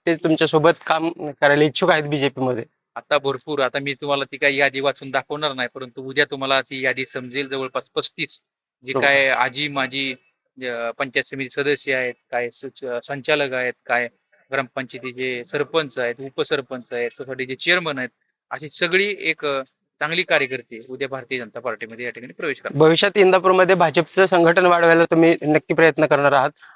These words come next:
Speaker 1: आणि कशा पद्धतीने संघटन वाढवायला मदत करणार आहात? कारण एकीकडे दत्तात्रय भरणे आहेत, दुसरीकडे हर्षवर्धन पाटील आहेत, तर तुम्ही नव्याने एंट्री करणार आहात भाजपच्या माध्यमातून.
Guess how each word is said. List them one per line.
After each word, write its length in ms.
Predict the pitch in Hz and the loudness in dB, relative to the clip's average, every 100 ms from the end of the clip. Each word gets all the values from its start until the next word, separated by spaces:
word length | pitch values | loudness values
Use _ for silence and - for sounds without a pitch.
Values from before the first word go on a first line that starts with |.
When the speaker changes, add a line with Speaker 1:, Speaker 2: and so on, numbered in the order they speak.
| - | -2
Speaker 1:
आणि 440 | 135 147 156 151 147 _ - | 0 4 6 4 2 _ -6
कशा 180 | 170 247 | 0 2
पद्धतीने 440 | 214 196 208 208 | 2 2 4 6
संघटन 360 | 208 175 165 165 | 6 6 6 6
वाढवायला 540 | 165 143 151 156 165 151 | 6 4 4 6 4 4
मदत 200 | 151 143 | 2 4
करणार 220 | 151 135 139 | 2 4 4
आहात? 80 | - | 4
कारण 200 | 143 151 | 2 4
एकीकडे 420 | 151 156 151 170 185 _ _ 151 | 4 4 6 6 4 _ _ -2
दत्तात्रय 360 | 147 175 165 175 | 0 2 4 6
भरणे 240 | 165 160 | 6 6
आहेत, 140 | 160 | 6
दुसरीकडे 400 | 147 156 156 156 | 4 0 4 4
हर्षवर्धन 440 | 143 143 156 151 147 | 4 2 2 4 4
पाटील 280 | 143 147 147 | 2 4 2
आहेत, 100 | 143 | 4
तर 100 | 147 151 | 2 4
तुम्ही 240 | 151 165 - _ - | 4 4 0 _ -2
नव्याने 320 | 143 151 185 | 2 6 8
एंट्री 260 | 185 175 170 | 6 6 4
करणार 300 | 165 151 151 | 4 4 4
आहात 200 | 139 147 _ | 4 0 _
भाजपच्या 440 | 147 139 135 131 135 | -2 2 2 2 2
माध्यमातून. 460 | 117 113 123 117 | 2 2 -2 -6